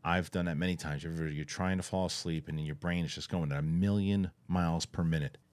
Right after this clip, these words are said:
And it turns out one great way to make those racing thoughts go away is to talk them through. Talk 'em out. Talk to someone. Therapy gives you a place to do that. You can get rid of your negative thought cycles and find some mental and emotional peace. I have talked about it many times on this show.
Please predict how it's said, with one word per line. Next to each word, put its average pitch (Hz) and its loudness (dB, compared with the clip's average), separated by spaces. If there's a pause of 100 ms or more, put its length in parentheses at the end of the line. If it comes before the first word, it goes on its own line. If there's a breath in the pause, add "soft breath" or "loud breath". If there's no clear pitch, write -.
(140)
And 95 2
it 127 -4
turns 135 4
out 131 2
one 113 2
great 117 4
way 92 0
to 104 2
make 98 0
those 101 2
racing 92 2
thoughts 85 0
go 95 4
away 78 4
is 80 0
to 76 -8
talk - 2
them 87 2
through. 82 0
Talk 107 4
'em 92 4
out. 90 2 (120)
Talk - 0
to 87 -4
someone. 64 -8
Therapy 101 4
gives 85 2
you 90 2
a 80 2
place 76 -4
to - -16
do 131 4
that. 131 4
You - -8
can 80 -6
get - -2
rid 110 4
of 117 4
your 110 4
negative 101 4
thought 87 0
cycles 78 0
and 69 -4
find 80 0
some 73 0
mental 71 0
and 71 0
emotional 65 -4
peace. - -10 (880 loud breath)
I 98 8
have 113 6
talked 101 4
about 90 4
it 87 2
many 85 2
times 85 2
on 80 4
this 80 2
show. 123 6